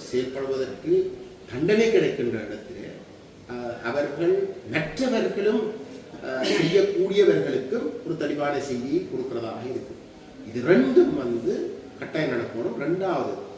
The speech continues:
அஹ், இனப்படுகொலைக்கான நீதி, அஹ், கிடைப்பதாக இருந்தால் அது ஒரு சர்வதேச, அஹ், முறையில மட்டும்தான் கிடைக்கலாம் என்பதை நாங்கள் விளங்கிக் கொள்வோம். ஆகவே நாங்கள் அதை வலியுறுத்தாமல் வேறு விஷயங்களை வலியுறுத்துவது இந்த முயற்சிகள் ரெண்டுக்கும்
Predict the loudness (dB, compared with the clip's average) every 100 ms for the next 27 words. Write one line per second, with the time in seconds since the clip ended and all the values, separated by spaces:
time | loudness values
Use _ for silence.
0 | -14 -12 -6 -4 0 2 4 2 2 -4
1 | -2 -2 -4 -6 -14 -18 -16 -8 -2 2
2 | 2 2 0 -4 -6 -12 -14 -8 -6 -4
3 | -4 -2 -4 -4 -6 -6 -6 -4 -2 -2
4 | -2 -4 -4 -4 -4 -6 -8 -10 -14 -16
5 | -12 -8 -4 -2 0 0 -2 -4 -4 -6
6 | 0 2 4 2 2 0 -4 -4 -6 -6
7 | -6 -10 -12 -14 -18 -20 -14 -4 -2 0
8 | 0 0 0 0 -2 -4 -2 0 2 0
9 | 0 -4 -6 -2 0 0 -4 -10 -14 -10
10 | -4 0 2 6 6 4 -4 -4 0 0
11 | 0 4 6 6 4 2 -6 -8 -6 -6
12 | -4 -4 -4 -4 -2 -2 -4 -4 -4 0
13 | 2 2 0 -8 -14 -16 -12 -8 -4 -2
14 | 0 0 -2 0 0 2 2 2 0 -2
15 | -2 -4 -4